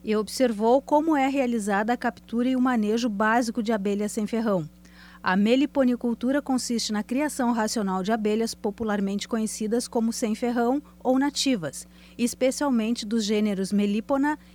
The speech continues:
e Trígona. O mel das abelhas sem ferrão é fonte de energia, pode ser utilizado como adoçante natural em substituição ao açúcar,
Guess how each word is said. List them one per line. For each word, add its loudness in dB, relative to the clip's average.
e -2
Trígona. -2
O 0
mel 4
das 0
abelhas 0
sem -2
ferrão 0
é 0
fonte -2
de -2
energia, 2
pode -4
ser 0
utilizado -4
como 0
adoçante -2
natural 0
em 0
substituição -2
ao 0
açúcar, -4